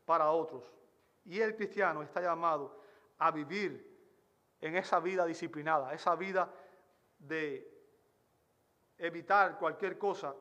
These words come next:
que lo pueda esclavizar al pecado y que pueda hacer que otros caigan. Como dijo Pablo en primera Corintios diez veintitrés, "Todo me es lícito, pero no todo es de provecho. Todo me es lícito, pero no todo edifica".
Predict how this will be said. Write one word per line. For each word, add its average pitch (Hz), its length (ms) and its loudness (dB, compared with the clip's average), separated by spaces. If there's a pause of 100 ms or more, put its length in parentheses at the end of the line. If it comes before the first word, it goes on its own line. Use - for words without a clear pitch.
(420)
que 160 140 -4
lo 151 160 -4
pueda 190 200 -4
esclavizar 170 460 -4
al 175 140 -2
pecado 165 400 -2
y 131 40 -12
que - 120 -8
pueda 165 260 -2
hacer 160 380 -4 (500)
que 160 100 -4
otros 165 440 0
caigan. 151 380 0
Como 147 240 -10
dijo 170 340 -6 (180)
Pablo 165 240 -2
en 160 60 -8
primera 165 280 -4
Corintios 170 260 -8
diez 175 120 -6
veintitrés, 165 340 -6
"Todo 180 240 -4
me 185 100 -4
es 175 60 -4
lícito, 175 360 -8 (300)
pero 151 140 -8
no 170 120 -4
todo 175 180 0
es 175 60 0
de 175 40 -2
provecho. 160 500 -4
Todo 202 220 0
me 196 80 -2
es 185 60 -2
lícito, 151 380 -6 (360)
pero 156 180 -2
no 214 160 0
todo 202 400 0
edifica". 147 520 -8